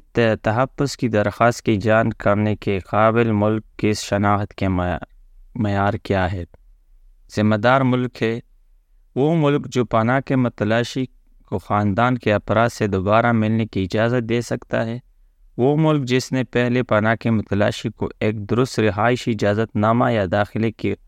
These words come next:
کا ویزا جاری کیا ہو۔ نمبر تین، نام نہاد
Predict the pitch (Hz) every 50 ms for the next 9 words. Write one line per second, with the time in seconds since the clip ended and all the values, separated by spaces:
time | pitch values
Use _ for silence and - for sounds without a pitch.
0 | - - - _ _ _ _ - - 107 107 101 113 120 120 127 139 131 123 131
1 | 127 123 127 120 - - 127 127 120 117 123 127 135 - - - - _ _ -
2 | - _ _ - - - - _ _ - - 120 127 127 117 113 104 95 - -
3 | 101 95 92 87 - _ _ _ _ _ - 113 120 135 151 160 165 170 160 147
4 | 131 117 107 113 120 123